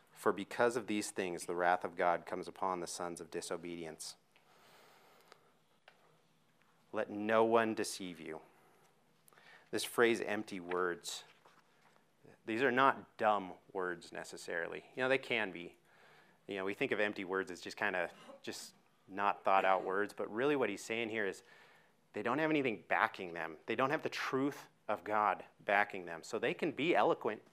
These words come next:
They can be very smart words. They can sound wise. And that's something we need to watch for, is these empty words that, that don't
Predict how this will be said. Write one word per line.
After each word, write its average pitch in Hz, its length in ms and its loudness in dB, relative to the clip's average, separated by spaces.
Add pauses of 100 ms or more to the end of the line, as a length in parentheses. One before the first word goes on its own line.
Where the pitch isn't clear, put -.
(640)
They 123 100 2
can 123 140 -2
be 120 220 -2
very 107 300 4
smart 104 580 -2 (240)
words. 98 280 0
They 107 60 0
can 107 160 -6
sound 120 640 2
wise. 92 800 2 (560)
And 101 120 -4
that's 113 160 0
something 127 360 0
we 104 80 -4
need 107 160 -4
to 95 80 -6
watch 95 340 2
for, 78 380 -4 (2000)
is 104 80 -8
these 110 280 -4
empty 123 300 0
words 104 460 4
that, - 260 2 (920)
that 104 200 0 (260)
don't 123 420 0